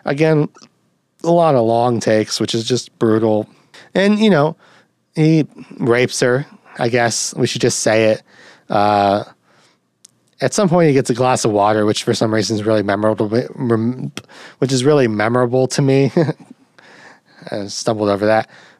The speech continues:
But I can't remember if it's before or after, but we get a r-, long shot where we're mostly on her face while it's happening,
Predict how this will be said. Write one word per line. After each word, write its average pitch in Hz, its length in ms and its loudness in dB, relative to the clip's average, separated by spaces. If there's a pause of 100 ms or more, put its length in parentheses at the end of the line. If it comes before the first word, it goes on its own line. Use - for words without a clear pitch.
But 113 460 0 (480)
I - 20 -14
can't 160 240 0
remember 139 200 2
if 117 100 -4
it's 117 240 -2 (120)
before 120 440 0
or - 20 2
after, 107 500 0
but 104 360 0 (320)
we 151 100 0
get 185 120 4
a 165 40 4
r-, 143 280 4
long 160 600 4
shot 123 440 0
where 113 100 0
we're 110 160 -2
mostly 117 420 2
on 110 140 0
her 107 120 -4
face 101 380 -2
while 101 160 2
it's 101 140 -4
happening, 104 580 -2